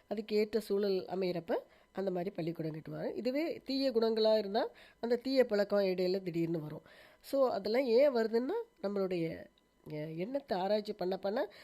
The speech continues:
உள்ள என்னென்ன பழக்கங்கள் already நம்ம மூதாதையர் விட்டு சென்ற எண்ணம்லாம் நமக்கு கருமைய பதிவுல இருக்கும். அது வெளிவர்றப்ப, நம்ம தவம் செய்து தற்சோதனை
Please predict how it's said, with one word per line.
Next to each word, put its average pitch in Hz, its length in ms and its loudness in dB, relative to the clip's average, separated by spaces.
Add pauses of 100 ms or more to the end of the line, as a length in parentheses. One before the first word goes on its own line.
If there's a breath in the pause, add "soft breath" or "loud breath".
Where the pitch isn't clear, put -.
(200 loud breath)
உள்ள 254 440 -2
என்னென்ன 220 600 -2 (460)
பழக்கங்கள் 214 560 -2
already 196 580 -2 (220)
நம்ம 165 260 -4
மூதாதையர் 185 540 -2
விட்டு 170 240 -6
சென்ற 170 300 -4
எண்ணம்லாம் 220 320 0 (300 loud breath)
நமக்கு 214 320 -4
கருமைய 202 500 0
பதிவுல 185 320 -2
இருக்கும். 190 420 -2 (500 loud breath)
அது 147 220 -8
வெளிவர்றப்ப, 202 840 0
நம்ம 160 200 -4
தவம் 165 320 -6
செய்து 196 380 -2
தற்சோதனை 208 540 -4